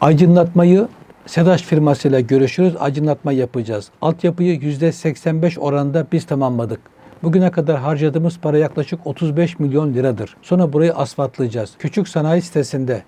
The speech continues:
dükkanı olan vatandaşlarımızın belli bir ücret karşılığı kendilerine iskanlarını vereceğiz. Orayı pırıl pırıl tertemiz bir site haline getireceğiz. Ama bu kardeşlerimiz sistemlerini bana değil, eski kooperatif yönetimlerine iletseler daha iyi olur. Evet,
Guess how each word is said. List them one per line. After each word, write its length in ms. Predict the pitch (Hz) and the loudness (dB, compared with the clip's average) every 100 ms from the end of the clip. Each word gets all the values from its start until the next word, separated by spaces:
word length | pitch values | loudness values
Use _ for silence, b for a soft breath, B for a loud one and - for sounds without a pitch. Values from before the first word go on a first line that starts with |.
| - | -8
dükkanı 360 | - - 160 | -6 0 2
olan 300 | 175 147 131 | 4 2 0
vatandaşlarımızın 1000 | 123 127 151 143 139 - 143 139 135 185 190 | -2 -2 -2 0 -2 -2 -2 0 0 -2 0
belli 260 | 170 180 175 | 2 2 2
bir 160 | 156 175 | 0 -2
ücret 360 | 147 147 175 - | -2 0 0 -2
karşılığı 560 | 139 123 139 143 185 | -4 -4 -2 0 0
kendilerine 480 | - 175 160 151 143 | 0 2 2 2 0
iskanlarını 680 | - 131 - 151 135 123 117 | -4 -4 0 2 2 0 0
vereceğiz. 440 | 151 151 165 175 175 | 0 0 -2 -4 -4
Orayı 280 | 165 165 170 170 | 0 0 0 -4
pırıl 240 | - 170 190 | -2 2 2
pırıl 320 | - 139 135 | 0 -4 -4
tertemiz 640 | - 180 180 143 165 180 - | -2 -2 0 -2 -2 -2 -2
bir 100 | 151 | -2
site 260 | - 175 | 0 0
haline 240 | 147 139 160 | 0 0 0
getireceğiz. 600 | 139 131 127 120 110 - | 0 -2 -2 -2 -2 -2
Ama 260 | 160 165 107 185 | 0 2 2 -2
bu 80 | |
kardeşlerimiz 720 | 202 196 156 139 - 139 170 175 | 0 0 0 -2 -4 -4 -4 -6
sistemlerini 800 | - 165 185 180 170 165 156 | -6 -2 0 2 2 0 -2
bana 280 | 135 160 147 | -2 -2 -2
değil, 200 | 160 175 180 _ - | -2 -4 -6 _ -6
eski 300 | 151 - 196 | -6 -4 -6
kooperatif 720 | - 151 147 151 - 190 143 | 0 0 2 0 0 -2 0
yönetimlerine 760 | 143 135 139 135 131 139 190 - | 0 0 -2 0 0 0 -2 -2
iletseler 580 | 143 160 - 156 143 175 - - | 0 2 2 0 2 0 -2 -10
daha 220 | - 156 139 | -2 0 2
iyi 140 | 143 | 2
olur. 340 | 120 101 - - - | 0 -2 -10 -10 2
Evet, 340 | 185 165 - | 4 4 0